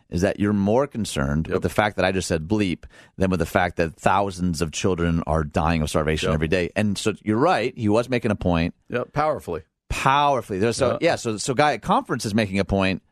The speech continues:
Speaker 1: and you're not compelled by it. Tony
Speaker 2: Yep.
Speaker 1: Campolo is making this point, and you are moved by it. How do you differentiate then when making a point is worth it? Now, <laughs> obviously, again, twerking pastor for
Speaker 2: Yeah.
Speaker 1: me,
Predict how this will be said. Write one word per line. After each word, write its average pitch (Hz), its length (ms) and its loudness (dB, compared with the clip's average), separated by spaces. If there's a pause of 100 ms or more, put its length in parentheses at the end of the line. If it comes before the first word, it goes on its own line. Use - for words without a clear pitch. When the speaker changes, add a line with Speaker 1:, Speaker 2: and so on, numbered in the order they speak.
(460)
Speaker 1:
and 104 120 2
you're 107 160 2
not 117 340 2
compelled 87 340 0
by 73 220 2
it. - 140 -4
Tony 120 240 0
Speaker 2:
Yep. 107 160 0
Speaker 1:
Campolo 196 240 2
is 104 100 -6
making 95 240 -6
this 82 120 0
point, 85 360 0 (400)
and 95 80 0
you 98 160 4
are 156 160 2
moved 101 280 -6
by 90 140 2
it. - 40 -6
How 135 220 4
do 165 80 -6
you 165 80 -2
differentiate 131 600 -2
then 101 260 0
when 117 380 0
making 107 380 0
a 98 60 0
point 104 440 0
is 95 300 0
worth 131 340 0
it? 90 140 -2
Now, 117 160 2
<laughs> 123 80 -2
obviously, 160 400 -2 (240)
again, 110 480 0 (400)
twerking 135 340 0
pastor 101 380 0
for 107 80 0
Speaker 2:
Yeah. 107 60 2
Speaker 1:
me, 107 260 2